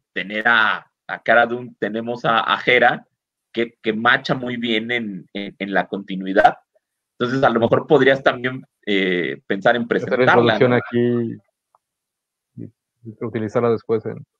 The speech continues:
Speaker 2: en
Speaker 1: Sí,
Speaker 2: serie.
Speaker 1: empezarle a dar más juego, como, como de repente haces con Ahsoka,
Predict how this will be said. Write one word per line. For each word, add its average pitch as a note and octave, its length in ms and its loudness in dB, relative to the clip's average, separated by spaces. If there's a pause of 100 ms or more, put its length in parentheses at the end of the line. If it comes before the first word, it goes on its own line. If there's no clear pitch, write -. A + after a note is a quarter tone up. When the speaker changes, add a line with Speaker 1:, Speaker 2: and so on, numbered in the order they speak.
(140)
Speaker 2:
en A2+ 140 -16
Speaker 1:
Sí, G#2+ 40 -20
Speaker 2:
serie. C#4+ 200 -2
Speaker 1:
empezarle E3+ 520 2
a D3+ 60 6
dar D3 180 6
más C#3+ 180 0
juego, E3+ 480 -4 (520)
como, A2+ 300 2
como A#2+ 300 4
de A2+ 100 2
repente C3+ 280 0
haces C#3+ 220 0
con A2 240 -2
Ahsoka, A#2+ 600 -4